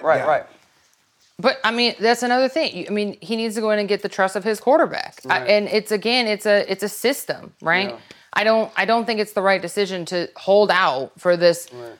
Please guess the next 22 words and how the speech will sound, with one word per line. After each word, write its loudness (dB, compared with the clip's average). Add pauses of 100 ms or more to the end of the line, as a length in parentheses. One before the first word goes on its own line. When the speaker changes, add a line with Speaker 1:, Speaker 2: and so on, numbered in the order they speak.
(160)
Speaker 3:
you 0
know, 2
Speaker 2:
Perfect 2
scenario, 2
Speaker 3:
well, 0
Speaker 2:
'cause -4
there's 4
Speaker 3:
perfect 4
Speaker 2:
no 6
perfect 4
Speaker 3:
scenario. 4
There's 2
Speaker 2:
scenario. 2
Speaker 3:
no 4
perfect 0
scenario. 0
Speaker 2:
Yeah. -14 (380)
Speaker 1:
Mm-hmm. -16 (120)
Speaker 3:
And, 0
you 0
know, 2 (220)
go, 4